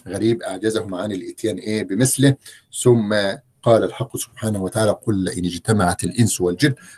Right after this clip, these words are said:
على أن يأتوا بمثل هذا القرآن لا يأتوا بمثله، لا يأتون بمثله ولو كان بعضهم لبعض إيه؟ ظهيرا".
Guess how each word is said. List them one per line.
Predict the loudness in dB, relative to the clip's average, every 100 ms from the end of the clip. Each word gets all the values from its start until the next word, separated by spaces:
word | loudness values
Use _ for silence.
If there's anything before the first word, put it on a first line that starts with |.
| -2
على | 2 4 4
أن | 2
يأتوا | 0 0 0
بمثل | 2 2 4
هذا | 4 4
القرآن | 0 -2 4 6 4 0 -10 0
لا | 6 8 8
يأتوا | 4 2 -2 -2
بمثله، | -2 -6 -10 -14 -12 2
لا | 6
يأتون | 6 2 -2 -4
بمثله | -6 -10 -12 -14 _ _
ولو | -6 -4 -2
كان | -2 -2
بعضهم | -4 -4 -4 -6
لبعض | -6 -4 -2 -2
إيه؟ | -4 -4 -6 -6 _ _ _ -2
ظهيرا". | -2 -2 -8